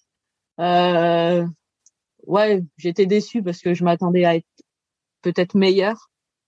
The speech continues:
Après, voilà, c'était mon, mon niveau du moment. J'ai fait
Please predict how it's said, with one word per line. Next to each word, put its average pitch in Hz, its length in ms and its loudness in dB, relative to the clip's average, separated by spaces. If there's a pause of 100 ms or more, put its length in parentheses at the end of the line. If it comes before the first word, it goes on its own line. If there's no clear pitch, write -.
(500)
Après, 165 360 -6
voilà, 170 200 -6 (220)
c'était 156 300 -4
mon, 180 360 2
mon 185 160 4
niveau 196 280 4
du 185 140 0
moment. 208 440 2
J'ai 190 140 -2
fait 190 360 2